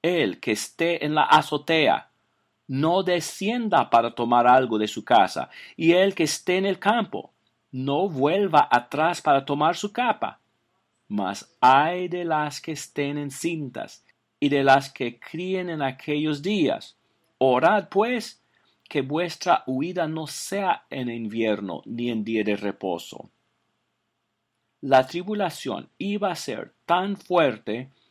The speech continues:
que debían orar para no ser impedidos por nada al huir. El historiador Flavio Josefo relata que las condiciones se empeoraron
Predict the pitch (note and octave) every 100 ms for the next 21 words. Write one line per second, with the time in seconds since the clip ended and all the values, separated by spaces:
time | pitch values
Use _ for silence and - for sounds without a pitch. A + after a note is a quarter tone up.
0 | _ _ _ - A2 A#2+ B2+ E3+ F3+ -
1 | C#3 C#3 F#3+ E3 C3+ C3 C3 B2 B2+ C#3
2 | E3 D#3+ - F3 - D#3+ D3+ C#3+ C3 D#3
3 | E3+ E3+ - - F#3 G3 F#3 F#3+ A3 A3+
4 | F#3 - - - A#2 A2 A#2 C3 A#2 F#2
5 | - _ _ _ _ _ _ _ _ _
6 | _ _ _ _ D#3 D3+ - F#3 A3 G3
7 | D#3 D3 B2+ C3+ _ - C#3 D#3 E3+ E3
8 | C3 - - C3+ - G2 - - A2+ A#2
9 | B2 C#3+ C#3 - F2+ - _ _ _ -
10 | A#2+ A#2+ - B2 G2+ G2 - - D#3 G#3+
11 | F3+ - B2+ A#2 - G#2 G2 G#2+ A2 G#2+
12 | G2